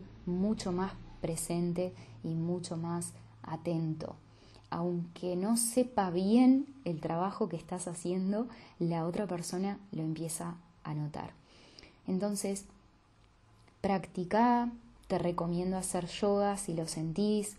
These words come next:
meditación si lo sentís, hay un montón de videos, hay meditaciones guiadas también colgadas aquí en mi canal Bienvenido Espejo, y vayas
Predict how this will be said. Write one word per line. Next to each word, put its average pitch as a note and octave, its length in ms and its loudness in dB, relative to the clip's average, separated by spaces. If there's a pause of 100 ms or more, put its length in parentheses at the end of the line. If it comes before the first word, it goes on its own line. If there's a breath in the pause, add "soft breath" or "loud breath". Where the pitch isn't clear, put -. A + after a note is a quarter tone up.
meditación E3 1040 0
si E3+ 120 -6
lo D#3 120 -4
sentís, E3 500 -2
hay E3+ 120 0
un E3+ 100 0
montón D#3+ 400 0
de F#3 80 2
videos, F3+ 440 0 (300 loud breath)
hay F#3 140 2
meditaciones F3+ 760 2
guiadas E3+ 540 0 (340 loud breath)
también E3 380 0
colgadas E3+ 460 0
aquí D#3 260 -4
en E3+ 100 2
mi E3+ 120 2
canal E3 340 0
Bienvenido D#3+ 440 -2
Espejo, F3+ 500 0 (1300 loud breath)
y F3+ 120 0
vayas G3 480 2